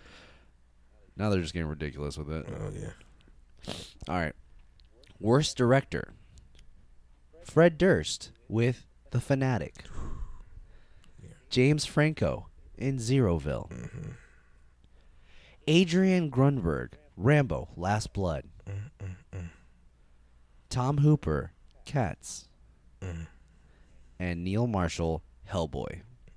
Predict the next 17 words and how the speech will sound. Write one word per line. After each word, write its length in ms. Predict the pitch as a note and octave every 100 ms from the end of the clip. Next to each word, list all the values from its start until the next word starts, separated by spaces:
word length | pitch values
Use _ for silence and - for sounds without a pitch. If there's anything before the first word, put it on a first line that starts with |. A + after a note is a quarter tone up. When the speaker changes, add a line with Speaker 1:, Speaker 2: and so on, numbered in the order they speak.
| - - - - - - _ G2
Speaker 2:
Yeah. 160 | F2 - - - - - - - - - - - - - - _ _ - - - - - - - _ _ - - - -
All 180 | G2 G#2
bad 280 | G#2+ G#2+ G#2
movies. 320 | G#2+ G2 F2
Speaker 1:
So 60 | C#3+
we 100 | B2+
got 180 | A2+ - - - - - - - A#2
we 80 |
have 160 | B2 A2
four 360 | - B2 B2+ B2+
categories 520 | A#2 G2 F2 D2 C2+
left. 380 | A#1 A1+ - - - -
Speaker 2:
Oh, 140 | - - -
God. 320 | - - - - - - - - - - - - - - - G#2
Speaker 1:
Worst 420 | B2 E3 - -
screenplay. 540 | F3 A3 - F2 A1+ - - - - - - - - - - - - - - - - - -
Cats. 720 | D#3 D#3 E2 - - -